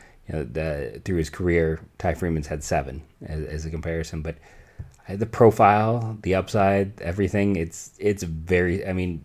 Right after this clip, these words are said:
Owen Miller, Ty Freeman could be the same guy. More and more I look at that, and I'm like, either we're all undervaluing Owen Miller, or we're all overvaluing Ty Freeman, or maybe it's a little bit of both. But it's certainly something to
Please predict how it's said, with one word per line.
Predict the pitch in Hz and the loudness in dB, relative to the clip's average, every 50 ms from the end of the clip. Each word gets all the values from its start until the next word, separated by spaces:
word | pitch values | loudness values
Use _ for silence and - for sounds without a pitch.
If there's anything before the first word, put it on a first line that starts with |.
| - | -4
Owen | 95 107 113 113 110 | 4 8 8 8 10
Miller, | 107 98 95 95 92 | 8 8 6 6 4
Ty | 87 - 90 85 82 | 4 2 2 0 2
Freeman | - 87 80 78 80 76 | 0 0 -2 0 -2 -2
could | - 87 76 | -4 -4 -4
be | 78 76 | -4 -4
the | 73 - | -4 -6
same | - 73 73 78 | -6 -6 -6 -6
guy. | 76 78 73 73 71 - - - - - - - - _ _ _ - | -6 -6 -6 -6 -8 -10 -12 -18 -20 -20 -20 -20 -20 _ _ _ 0
More | 98 98 92 | 4 4 6
and | 90 90 | 6 6
more | 90 87 | 6 4
I | 87 | 4
look | 87 85 80 95 | 4 4 2 0
at | 82 | -2
that, | 85 80 82 82 73 | 0 0 0 0 0
and | 73 76 78 | -2 -4 -4
I'm | 78 78 80 80 | -2 -2 -2 -2
like, | 80 80 80 - - - - - - _ - | -2 -4 -6 -8 -12 -20 -20 -20 -20 _ 0
either | 101 95 87 90 87 85 - - - - - - - - _ _ - | 2 2 4 4 4 2 0 -2 -8 -14 -20 -20 -20 -20 _ _ -2
we're | 92 82 - | 0 0 2
all | 82 92 101 104 98 92 | 2 2 4 4 4 4
undervaluing | 107 117 117 117 110 107 95 87 87 87 87 87 87 87 82 | 4 6 6 6 6 6 6 6 6 4 4 2 2 2 2
Owen | 82 87 87 85 | 2 2 2 2
Miller, | 82 78 76 76 78 80 - - - - | 2 2 0 0 -2 -4 -6 -10 -10 -6
or | 85 | -4
we're | 82 85 73 | -2 0 0
all | 69 82 82 80 - | 0 0 0 -2 -2
overvaluing | 78 80 76 80 80 76 71 71 71 73 73 73 76 78 76 | -4 -4 -4 -6 -6 -6 -4 -4 -4 -2 -2 -2 -4 -4 -6
Ty | - 78 76 73 | -4 -6 -6 -4
Freeman, | - - 80 73 76 80 82 87 | -4 -4 -4 -2 -2 -4 -4 -2
or | |
maybe | 92 95 98 98 104 | -2 0 0 0 0
it's | 107 - - | 0 0 0
a | 107 | 2
little | 107 107 101 | 2 2 2
bit | 107 101 | 2 0
of | 98 95 | 0 0
both. | 110 101 76 71 - - - | 0 0 0 -2 -6 -10 -8
But | 90 92 | -4 -4
it's | 95 95 - | -4 -2 -2
certainly | 123 117 98 87 98 92 | -2 -2 0 0 -2 -2
something | - 104 92 87 92 90 90 - | 0 -2 -2 0 0 -2 -2 -2
to | - 90 92 | -4 -4 -4